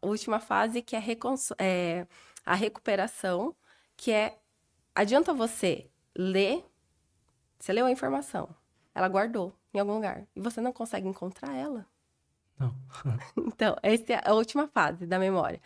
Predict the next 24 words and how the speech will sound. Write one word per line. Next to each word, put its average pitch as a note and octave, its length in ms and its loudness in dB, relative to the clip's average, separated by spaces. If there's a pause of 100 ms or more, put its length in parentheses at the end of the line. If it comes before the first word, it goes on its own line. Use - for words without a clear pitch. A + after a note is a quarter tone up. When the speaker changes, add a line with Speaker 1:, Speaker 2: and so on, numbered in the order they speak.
(360)
Speaker 1:
A - 60 -4
última G#3 260 2
fase, G#3 320 2
assim, F3 360 -4 (300)
é F3+ 160 0
da, F#3 200 4
das G3+ 360 0
três G#3 380 2
principais. - 760 -4 (600)
É, F#3 600 2
eu F#3 120 -2
tenho G#3+ 160 0
que A3+ 100 -12
encontrar C#4+ 400 -4
essa C4+ 160 -4
informação. A3+ 640 -6 (720)
Onde C4+ 200 2
que - 60 -6
ela C4 140 -2
tá? - 320 -8 (2000)
Entende? A#3 520 -2 (300)
Então, A#3+ 460 6
é, G3 300 4
isso B3+ 200 2